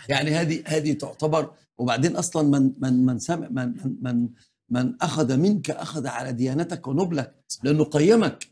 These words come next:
Speaker 1: هو
Speaker 2: مم.
Speaker 1: عايش معاك وقعد معاك تسع سنين،
Speaker 2: صحيح.
Speaker 1: عارف أنت إيه بالضبط وضبطك إيه و-، وأخلاقياتك، فضبط الأمر عليك ثقة.
Speaker 2: نعم.
Speaker 1: فأنت شئت أم أبيت خنت الثقة.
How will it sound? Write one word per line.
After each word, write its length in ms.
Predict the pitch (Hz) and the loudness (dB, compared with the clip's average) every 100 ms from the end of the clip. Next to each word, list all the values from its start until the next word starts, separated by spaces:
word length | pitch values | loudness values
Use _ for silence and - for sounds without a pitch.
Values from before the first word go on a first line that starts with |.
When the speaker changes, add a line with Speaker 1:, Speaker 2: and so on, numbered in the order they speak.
| 151 | -2
Speaker 1:
هو 140 | 180 | 2
Speaker 2:
مم. 60 | 190 | 4
Speaker 1:
عايش 240 | 160 185 | 4 4
معاك 420 | 180 165 165 165 | 4 4 2 -2
وقعد 300 | 127 147 123 | -4 -2 -2
معاك 220 | 143 147 | -4 -6
تسع 180 | 139 - | -8 -10
سنين، 380 | - 131 147 165 | -8 -2 2 2
Speaker 2:
صحيح. 260 | 131 139 143 | 0 -6 -6
Speaker 1:
عارف 280 | 107 151 147 | -2 0 2
أنت 180 | 135 131 | 0 0
إيه 180 | 143 151 | 2 2
بالضبط 400 | 123 147 151 - | 2 0 -2 -2
وضبطك 560 | 123 147 147 139 - | -2 -2 -4 -8 -6
إيه 180 | 143 147 | 0 2
و-، 160 | 143 143 - - | 2 0 -6 -10
وأخلاقياتك، 760 | 131 139 135 131 143 143 139 _ _ _ | -8 -6 -4 -2 -2 -2 -8 _ _ _
فضبط 440 | 139 190 214 202 160 | 0 2 2 2 0
الأمر 360 | 139 190 185 | 0 -2 -2
عليك 380 | - 139 185 151 | -4 -2 -2 -2
ثقة. 460 | 135 - 160 120 95 _ | -4 -4 -4 -6 -12 _
Speaker 2:
نعم. 140 | 135 127 _ _ _ _ _ - | -18 -18 _ _ _ _ _ -4
Speaker 1:
فأنت 480 | 156 165 156 156 - _ _ _ _ _ _ _ | -2 0 -2 -4 -10 _ _ _ _ _ _ _
شئت 260 | - 254 - | 2 2 4
أم 120 | 165 | 0
أبيت 260 | 156 202 170 | 0 0 0
خنت 240 | 196 160 | 0 0
الثقة. 360 | 143 135 - | -2 -4 -8